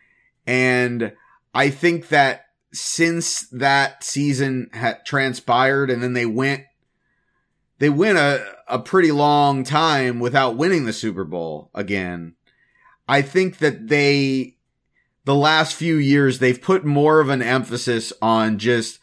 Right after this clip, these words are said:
getting better week to week with their eyes on winning the Super Bowl than they really care about going undefeated. Um, and I think that to do that, to go undefeated, I think it really needs to be something that,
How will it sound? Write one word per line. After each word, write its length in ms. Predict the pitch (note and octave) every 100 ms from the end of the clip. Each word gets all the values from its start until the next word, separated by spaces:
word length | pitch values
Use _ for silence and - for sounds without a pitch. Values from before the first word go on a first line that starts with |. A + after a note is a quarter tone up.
| _ - _ _ C3
getting 420 | A2+ E3+ F3 C#3+
better 400 | B2 C#3+ C#3+ C#3
week 300 | B2+ C3+ B2
to 100 | -
week 340 | A#2 C3 B2 -
with 120 | A2+
their 180 | A2+ -
eyes 340 | A2 A#2+ A#2
on 180 | A2+ G#2+
winning 240 | A2 A2+ G#2+
the 80 |
Super 360 | G2 - A#2+ B2+
Bowl 280 | B2 B2+ B2
than 200 | A2+ A2
they 140 | A2
really 300 | A2+ A#2 A2
care 420 | G#2 A2+ G#2+ G2+
about 460 | F#2+ G2+ G2 G2 G2+
going 580 | G#2+ G#2 G2+ G2 F#2+ G2 _ -
undefeated. 800 | G#2+ G2+ F#2+ - G#2 F#2+ F2+ - - - - -
Um, 520 | - F#2+ F#2+ F#2+ F#2 -
and 120 | A#2+
I 80 | C3+
think 280 | C#3 D#3 G2+
that 280 | B2 A2 -
to 100 | G2+
do 280 | G#2 C3
that, 440 | A#2 A2 G#2 G2 -
to 80 | B2
go 240 | B2 B2+
undefeated, 760 | B2 A2 A2 A2+ A2 G#2 F2+ G2 _ _ _ _ _ _ _ _ _ -
I 100 | A2+
think 240 | A2+ C#3+ C3
it 60 |
really 360 | A2 C3 B2+ A#2
needs 300 | A#2+ A2 -
to 80 | G2+
be 300 | A2+ A2 G#2+
something 480 | - G#2+ G2 G2
that, 240 | F#2 F2